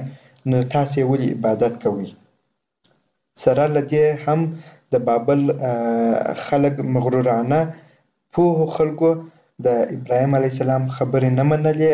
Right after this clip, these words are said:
او د بابل د بادشاه چې نمرود و او کافر و، د بتانو لمانځنه یې کول،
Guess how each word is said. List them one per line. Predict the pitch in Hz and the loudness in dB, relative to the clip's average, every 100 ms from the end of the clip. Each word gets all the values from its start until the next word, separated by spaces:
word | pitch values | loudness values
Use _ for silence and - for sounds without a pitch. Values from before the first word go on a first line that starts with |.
| - | 2
او | 123 | 0
د | 120 | -2
بابل | 113 113 123 156 160 | 0 0 2 0 2
د | 131 | -2
بادشاه | 127 117 - 143 127 - | -2 -4 -2 0 0 -2
چې | - | -8
نمرود | 117 113 127 160 156 | -6 -4 0 0 0
و | 165 180 175 _ - | 0 0 -4 _ -4
او | 117 | -2
کافر | 117 107 107 - 165 | 0 -4 -4 0 2
و، | 165 180 180 - _ _ _ | 2 2 0 -6 _ _ _
د | 117 | -6
بتانو | 113 123 143 143 | -4 0 0 2
لمانځنه | 135 123 110 139 151 | 0 -2 -2 0 2
یې | 156 156 | 0 0
کول، | 156 160 | 2 2